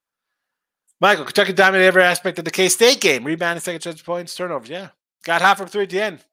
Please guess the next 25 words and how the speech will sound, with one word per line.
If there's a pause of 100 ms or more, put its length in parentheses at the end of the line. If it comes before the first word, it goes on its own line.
(420)
Exactly. (1200)
They
made
their
shots
at
the
end.
Kentucky
was,
like,
just
dumbfounded. (1200)
Terrible. (560)
David,
uconn,
love
it. (500)
I
like
it
too. (680)
Michigan
State
under.